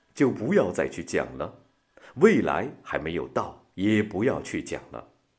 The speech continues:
现在已经过去了，又能怎么样呢？不要去执着在这些心上面，听得懂吗？师父跟大家讲，觉醒圆满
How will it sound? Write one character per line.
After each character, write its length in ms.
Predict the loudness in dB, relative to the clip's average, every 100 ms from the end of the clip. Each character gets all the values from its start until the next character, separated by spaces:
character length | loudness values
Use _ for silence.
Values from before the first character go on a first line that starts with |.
| _ -20 -10
现 380 | 2 4 4
在 340 | 4 2 0 -4 -6
已 240 | -2 0
经 240 | 0 -2 -2
过 200 | 0 0
去 180 | 0 -6
了， 220 | -6 -10 _ _
又 240 | 2 2 2
能 280 | -4 -8
怎 120 | -8 -8
么 120 | -6
样 260 | -6 -6
呢？ 80 | -12 -20 _ _ _ _ _ _ _ _ _ _ _ _
不 200 | -6 2
要 180 | 4 4
去 220 | 2 -4
执 340 | -4 -4 0 0
着 220 | 0 -2
在 160 | -2 -2
这 140 | -4
些 180 | -6 -8
心 300 | -6 -6 -6
上 220 | -6 -6
面， 220 | -6 -10 -14 _ _ _
听 180 | -12 -8
得 100 | -6
懂 160 | -8
吗？ 180 | -10 -14 _ _ _ _ _ _ _ _ _ _ _ _ _ _ _ _ _ _ _ _
师 260 | 0 4 6
父 280 | 4 2 0
跟 180 | -2
大 160 | -2 -2
家 160 | -2 -4
讲， 420 | -4 -8 -10 -20 _ _ _
觉 280 | -2 2 2
醒 280 | 0 -4 -4
圆 200 | -2 -2
满 300 | -4 -8 -10